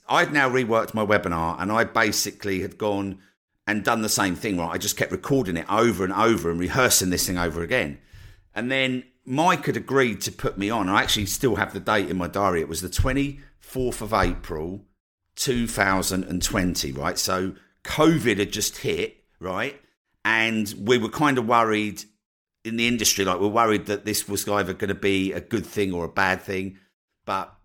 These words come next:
we were like, "Okay, is this, you know, what's this gonna happen?" And as it's turned out, virtually everybody in digital marketing made a lot of money that year, right? Groove blew up that year, right? All digital marketing courses, you know, all those sorts of things,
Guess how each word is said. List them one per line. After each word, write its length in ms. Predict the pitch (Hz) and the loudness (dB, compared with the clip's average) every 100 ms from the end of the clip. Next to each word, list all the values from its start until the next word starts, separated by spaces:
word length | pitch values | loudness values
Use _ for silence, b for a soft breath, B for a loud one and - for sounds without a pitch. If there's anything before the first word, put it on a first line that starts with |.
| _ _ _ _ - - | _ _ _ _ -20 -8
we 160 | 110 107 | -4 -2
were 100 | 113 | 2
like, 480 | 104 104 95 - - | 2 2 0 -6 -4
"Okay, 380 | 101 107 92 92 | -4 0 0 0
is 200 | 98 98 | 0 -2
this, 160 | 107 - | -2 -4
you 120 | 123 101 | -2 0
know, 100 | 101 | 0
what's 240 | 117 - | -2 -4
this 120 | 98 | -4
gonna 140 | 101 98 | -2 0
happen?" 260 | 131 98 | 0 0
And 80 | 104 | 0
as 120 | 127 | 0
it's 280 | - - - | -2 -2 -4
turned 400 | - 139 120 110 | -2 0 2 2
out, 280 | 135 87 90 | 2 2 0
virtually 520 | 127 117 - 101 113 | 0 0 0 2 2
everybody 580 | 123 110 104 95 95 95 | 2 0 0 2 4 4
in 100 | 95 | 2
digital 320 | 92 90 98 | -2 -4 -2
marketing 720 | 101 107 104 - 82 80 82 - _ _ _ - | 0 0 0 -6 -8 -8 -10 -16 _ _ _ -6
made 340 | 104 104 98 | 0 0 0
a 40 | 95 | 0
lot 280 | 101 101 | 2 2
of 80 | 92 | 2
money 240 | 95 90 73 | 2 2 0
that 220 | 69 53 | -2 -4
year, 180 | 69 71 | -6 -4
right? 400 | 87 95 - 92 - - | -2 -2 -4 -10 -20 -4
Groove 380 | 143 147 139 123 | 4 6 6 4
blew 200 | 107 90 | 0 2
up 160 | 87 | 0
that 180 | 80 73 | -2 -2
year, 300 | 85 80 78 b b b | -4 -4 -6 b b b
right? 300 | 90 101 110 | -4 -4 2
All 240 | 135 135 131 | 6 6 6
digital 380 | 131 101 98 117 | 0 0 0 2
marketing 360 | 110 - 98 | 0 -2 -6
courses, 680 | - 143 123 - 92 82 - | 4 4 6 2 0 -2 -4
you 40 | 110 | -4
know, 100 | 92 | -2
all 200 | 131 123 | 0 4
those 180 | 120 | 2
sorts 200 | - 101 | 2 -2
of 60 | 101 | -4
things, 320 | 110 87 85 | -4 -4 -8